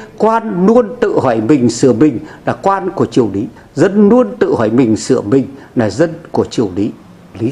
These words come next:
Thánh Tông, người đã đặt quốc hiệu là Đại Việt trong ngày đăng quang năm một nghìn không trăm năm mươi tư, thay cho tên cũ là Đại Cổ Việt, đã coi trọng mở mang dân trí, cho xây dựng giữa lòng Thăng Long, Văn Miếu, và sau đó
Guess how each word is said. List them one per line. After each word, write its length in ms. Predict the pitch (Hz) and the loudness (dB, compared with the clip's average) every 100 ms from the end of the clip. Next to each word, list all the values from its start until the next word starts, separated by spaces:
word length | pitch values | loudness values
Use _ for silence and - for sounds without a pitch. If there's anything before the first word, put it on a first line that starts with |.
| - | -4
Thánh 220 | 120 165 - | -6 -6 -4
Tông, 140 | 160 - - - - - - | -4 -6 -16 -20 -20 -16 0
người 200 | 143 143 | 4 4
đã 120 | 127 | 2
đặt 140 | - - | -2 -2
quốc 140 | 247 240 | -2 0
hiệu 180 | 196 | 0
là 100 | 131 | 0
Đại 240 | 123 156 151 | -2 -4 -2
Việt 280 | 139 123 - | 0 0 -2
trong 180 | 202 | -2
ngày 120 | 165 131 | 0 0
đăng 260 | 190 185 | -2 -4
quang 280 | 202 202 196 | -2 -2 0
năm 160 | 202 156 | 0 -2
một 140 | 127 | 2
nghìn 140 | 120 - | 0 0
không 260 | - 180 | 0 0
trăm 160 | 185 180 | 0 0
năm 120 | 190 | 0
mươi 80 | 170 | 2
tư, 180 | 202 202 - - - | 0 0 -6 -14 -4
thay 200 | 208 208 | -2 0
cho 80 | 202 | 0
tên 300 | 202 196 180 | 2 0 2
cũ 260 | 226 151 - - - | 0 0 -2 -12 -8
là 160 | 139 117 110 | -6 -4 -4
Đại 200 | 147 120 - | -4 -4 -4
Cổ 180 | 131 104 | -2 -2
Việt, 360 | 131 117 - - - - | 0 0 -2 -20 -14 -6
đã 100 | - | -4
coi 240 | - 180 - | -2 -2 0
trọng 300 | 208 - 120 | -4 -4 -4
mở 180 | 110 85 | -2 -2
mang 300 | 113 165 165 | -2 0 2
dân 180 | 190 165 | 0 -2
trí, 260 | - 139 202 - - - | 0 -2 -2 -14 -20 -4
cho 60 | 175 | -2
xây 160 | 185 | 0
dựng 220 | 139 165 123 | 0 -2 -2
giữa 180 | 165 | 0
lòng 240 | 196 151 110 - | 2 0 -4 -6
Thăng 200 | 190 202 | -2 0
Long, 220 | 214 185 - - - - - 104 | 0 -4 -10 -20 -20 -20 -12 -4
Văn 260 | 208 226 | 0 4
Miếu, 220 | 175 196 - - - | 4 4 0 -8 -6
và 80 | 123 | -4
sau 200 | 226 226 | -2 2
đó 300 | 214 262 | 2 2